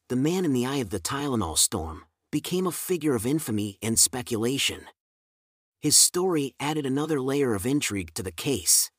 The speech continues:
the tantalizing possibility of his guilt hanging in the balance against the stark absence of conclusive evidence.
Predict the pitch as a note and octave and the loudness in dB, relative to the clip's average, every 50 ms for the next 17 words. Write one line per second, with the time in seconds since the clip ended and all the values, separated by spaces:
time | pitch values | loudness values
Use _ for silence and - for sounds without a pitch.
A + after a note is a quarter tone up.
0 | _ - A#2+ A2 E2+ - - F#3 G3+ G3 F3 C#3+ C3+ C3 B2+ A#2+ - B2 A2+ F#2+ | _ -6 -6 -6 -4 -4 -2 -2 -2 -2 -2 -2 -2 -2 0 0 2 0 0 -2
1 | - - C#3 C#3+ C#3+ - - F#2+ F2+ C3 C#3 C#3+ C3 G#2+ G#2+ G#2 G2 G#2 A#2 G#2+ | -2 -4 -2 2 2 2 2 2 0 -2 0 0 0 0 -2 -2 -2 0 -2 -2
2 | - - C#3+ D3+ D3 C#3+ - - - D3 D3+ D#3 D#3+ D3+ C#3+ C3 A#2 G#2+ F#2 E2 | 0 0 0 0 0 -2 -6 -8 -6 -4 -2 0 0 0 0 0 0 -2 -2 -4
3 | A2+ A2 A#2+ A#2+ G#2 F#2 E2+ E2+ - - B2+ G#2 C#3 D3+ D#3+ D3 - - A2+ G2+ | -4 -4 -4 -4 -4 -4 -2 0 0 0 0 0 -2 0 0 2 0 0 2 2
4 | - - - - C3+ C#3 C#3+ - - B2 C3+ C3+ B2 - - A#2 G2+ - A2 F#2+ | 2 2 2 2 -2 -4 -4 -4 -6 -6 -6 -2 0 0 2 2 2 0 0 -2
5 | - - C3 B2 - - - D3+ D#3 D#3 - D3 B2 C3 C3+ C3+ A#2+ - E2+ D#2+ | -6 -4 -4 -4 -2 -2 0 2 4 4 4 2 0 -2 -6 -6 -6 -6 -6 -2
6 | E2 - - - - | 2 4 4 4 2